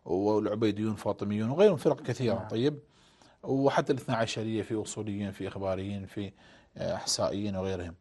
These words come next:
Speaker 1: الشاهد أن كانت أخف، أخف الفرق زيدية
Speaker 2: الزيدية.
Speaker 1: في أول نشأتها.
Speaker 2: نعم.
Speaker 1: حتى أصلًا زيد بن علي بن ال-، ال-، الحسين
Speaker 2: مم.
Speaker 1: كان، آه، حتى اختلفوا معه في قضية ولائه وترضيه على أبي بكر وعمر.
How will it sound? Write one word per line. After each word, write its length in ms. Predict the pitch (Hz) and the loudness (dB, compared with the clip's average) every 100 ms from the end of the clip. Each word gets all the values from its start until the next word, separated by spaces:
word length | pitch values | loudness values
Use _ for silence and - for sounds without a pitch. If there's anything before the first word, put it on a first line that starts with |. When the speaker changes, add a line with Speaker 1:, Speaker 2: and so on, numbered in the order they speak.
| - - - | -20 -18 -4
Speaker 1:
الشاهد 240 | 120 190 185 | 6 8 8
أن 340 | 185 180 175 | 8 6 4
كانت 420 | - - 165 156 | 0 6 6 8
أخف، 400 | 151 - 180 - 160 | 4 6 4 2 2
أخف 340 | - - 180 160 | 4 6 6 4
الفرق 300 | - 180 127 | 6 8 8
زيدية 520 | 120 101 87 78 - | 4 2 -2 -6 -8
Speaker 2:
الزيدية. 380 | 110 117 110 107 | -6 -4 -4 -2
Speaker 1:
في 180 | 101 123 | 4 8
أول 340 | 170 160 156 | 10 10 6
نشأتها. 580 | 135 - 117 104 82 82 - | 4 0 0 0 -2 -4 -10
Speaker 2:
نعم. 200 | 104 101 92 - | -12 -10 -10 -2
Speaker 1:
حتى 240 | 127 - | 4 6
أصلًا 280 | 139 - 131 | 6 6 0
زيد 400 | 110 139 127 123 - _ _ _ | 6 6 6 0 -8 _ _ _
بن 220 | 101 113 113 | -2 0 2
علي 480 | 107 117 117 117 - | 4 6 4 2 -6
بن 140 | 104 104 | -2 0
ال-، 200 | 104 98 | 0 0
ال-، 560 | 90 80 78 85 - | -2 -4 -8 -10 -10
الحسين 540 | 95 113 - 131 123 127 - | -4 -2 4 4 4 -2 -10
Speaker 2:
مم. 160 | 107 104 | -14 -4
Speaker 1:
كان، 440 | - 139 156 147 135 | 4 6 6 4 0
آه، 360 | 131 123 117 - | 0 0 0 0
حتى 420 | - 135 - 117 | 0 2 2 2
اختلفوا 440 | - 175 143 151 | 4 4 6 4
معه 220 | 165 170 | 4 4
في 140 | 160 151 | 4 2
قضية 520 | - 131 175 175 180 - - - - | 4 6 8 8 6 2 -18 -20 2
ولائه 800 | 120 131 151 190 180 135 139 165 | 8 12 12 10 8 4 4 2
وترضيه 840 | - 127 117 135 127 120 196 170 147 | 2 0 2 2 4 10 10 12 10
على 160 | 139 | 10
أبي 120 | 135 160 | 8 8
بكر 240 | 175 156 | 8 8
وعمر. 420 | 151 196 139 104 | 10 8 4 0